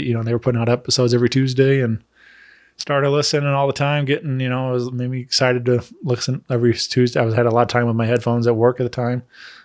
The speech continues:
So, uh, and then that introduced me to a bunch of other shows and so on. And, like, um, but so then my buddy Chris one day was like, "Anybody wanna do a show?" And I'm like, "Yeah, that could be cool." And, like, I got these friends in music, and boom, we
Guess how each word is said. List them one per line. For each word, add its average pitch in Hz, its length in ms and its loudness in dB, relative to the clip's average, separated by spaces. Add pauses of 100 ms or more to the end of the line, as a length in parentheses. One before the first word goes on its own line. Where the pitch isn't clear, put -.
So, 110 440 -2 (320)
uh, 113 340 -2
and 113 140 -4
then 117 80 -4
that 117 160 -2
introduced 120 400 -2
me 120 80 -2
to 117 100 2
a 113 60 2
bunch 113 200 -2
of 120 60 0
other 123 140 0
shows 120 560 0
and 110 300 -4
so 123 220 -2
on. 120 280 -2
And, 110 100 -4
like, 107 240 -8 (920)
um, 110 520 0 (580)
but 113 340 0 (680)
so 120 140 -2
then 120 80 0
my 113 120 -2
buddy 113 200 4
Chris 123 300 2
one 117 100 0
day 113 120 2
was 110 100 -2
like, 107 120 0
"Anybody 120 260 0
wanna 120 120 -2
do 117 140 2
a 113 40 0
show?" 131 340 0
And 120 60 -2
I'm 107 140 -2
like, 107 260 -4 (920)
"Yeah, 147 260 2 (160)
that 117 140 -8
could 175 100 -4
be 135 80 -4
cool." 131 320 2
And, 117 100 -2
like, 110 160 -2
I 120 60 0
got 123 140 0
these 120 120 0
friends 127 300 0
in 117 60 2
music, 160 440 0
and 104 180 -6 (500)
boom, 123 400 2
we 117 220 -2